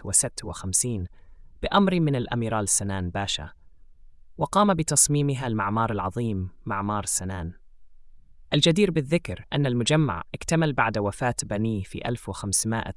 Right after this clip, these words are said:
وثلاثة وخمسين، وعرفت المدرسة ترميمات عديدة عبر الزمن. ومن بين التحديثات التي أدخلت عليها غطية الأغطية العلوية لغرف المدرسة بسقف، وتم تعديل نظام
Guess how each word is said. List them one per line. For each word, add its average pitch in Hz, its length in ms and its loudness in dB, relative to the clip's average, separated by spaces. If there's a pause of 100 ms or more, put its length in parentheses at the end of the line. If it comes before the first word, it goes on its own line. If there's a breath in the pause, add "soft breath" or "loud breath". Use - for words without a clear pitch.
وثلاثة 107 480 -4
وخمسين، 87 560 -2 (600)
وعرفت 170 440 4
المدرسة 143 640 2 (120)
ترميمات 107 580 0
عديدة 101 520 -4
عبر 90 240 -6
الزمن. 85 440 -4 (880)
ومن 143 240 6
بين 175 200 8
التحديثات 135 800 0
التي 120 360 -2
أدخلت 139 480 -2
عليها 101 580 -2 (500)
غطية 175 440 2
الأغطية 147 560 0
العلوية 107 840 -2
لغرف 123 400 0
المدرسة 110 560 0
بسقف، - 600 -2 (760)
وتم 165 380 4
تعديل 123 600 -2
نظام 120 380 0